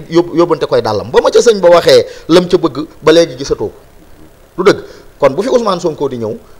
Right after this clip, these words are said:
mu am wàccuwaay ci dëkk bi parce que vingt-huit mooy pomo Touba. Vingt-huit ci sama loxo la ne te man programme Ousmane Sonko laay jàppale, moom laa gëm. Kon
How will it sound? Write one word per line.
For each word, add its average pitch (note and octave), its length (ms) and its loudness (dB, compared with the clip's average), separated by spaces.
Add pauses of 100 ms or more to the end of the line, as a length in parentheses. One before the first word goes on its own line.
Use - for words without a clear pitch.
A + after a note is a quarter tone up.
(120)
mu D#3 160 -4
am G3 220 -4 (340)
wàccuwaay F3+ 420 4
ci D#3+ 120 -6
dëkk D3+ 180 -4
bi B2+ 80 -8
parce F3 180 -4
que - 100 -4
vingt-huit F3+ 360 -4
mooy E3 180 -6
pomo D3+ 260 -6
Touba. G#2+ 280 -4 (460)
Vingt-huit F3+ 340 -2
ci - 80 -16
sama F3 220 -4
loxo C#3+ 180 0
la A#2 100 0
ne G#2+ 100 -10 (340)
te D#3+ 80 0
man D#3+ 180 -2
programme E3+ 560 2
Ousmane C3+ 300 -6
Sonko A#2+ 460 -4 (580)
laay C3 400 0
jàppale, C3+ 360 -2
moom C3+ 220 -6
laa B2+ 140 2
gëm. A#2 260 -2 (1300)
Kon C#3 100 -2